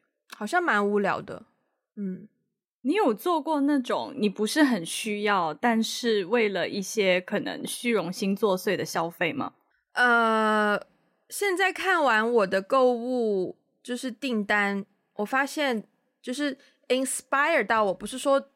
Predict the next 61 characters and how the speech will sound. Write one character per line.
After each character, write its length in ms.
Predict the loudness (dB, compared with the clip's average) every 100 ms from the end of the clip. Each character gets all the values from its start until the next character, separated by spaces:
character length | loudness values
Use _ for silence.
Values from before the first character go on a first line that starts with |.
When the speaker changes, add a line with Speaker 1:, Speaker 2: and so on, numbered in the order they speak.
| _
Speaker 1:
就 120 | -10
是 40 |
在 140 | -4 -4
订 160 | -2
单 160 | 0 0
上 160 | -2 -6
出 220 | -4 -4
现， 200 | -4 -2
但 100 | -2
是 100 | -2
有 60 | -2
inspire 480 | -2 -2 0 0
到 160 | 2 0
我 120 | 0
的 120 | -2
一 40 | -4
点 160 | -4
就 80 | -4
是 240 | -4 -4 -4
护 180 | -4 -6
肤 220 | -4 -8
品 200 | -6 -10 -8
类。 320 | -6 -6 _ _ _
Speaker 2:
啊。 600 | -6 -2 0 0 2 2
Speaker 1:
就 120 | 0
是 420 | 0 0 2 2 _ -20 _ -6
应 120 | 0
该 120 | 0
上 220 | 2 0
期 160 | 2 -2
节 200 | 2 0
目 160 | 2 2
吧， 160 | 2
有 100 | 0
讲 260 | 0 -2 0
过， 220 | 2 2
就 240 | 0 -6 -2
是 140 | 0
我 160 | 0 0
承 240 | -2 0
认 180 | 2 2
了 80 | 2
我 120 | 0
的， 160 | -2
我 160 | -2 -2
的 80 | -2
爱 180 | -2 -2
好 180 | 0 -2
是 120 | -4
护 240 | -4 -4
肤 260 | -4 -4 -2
嘛。 220 | -2 -6 _ -20 _
Speaker 2:
有， 180 | -2 2
Speaker 1:
对。 220 | 0 -2 -10 -2
Speaker 2:
嗯。 460 | 0 0 -4 -10 -6
Speaker 1:
所 200 | 0 2
以 140 | 2
呢， 220 | 2 0
常 200 | 0 -4
常 240 | 0 0 0
看 460 | 0 0 0 -2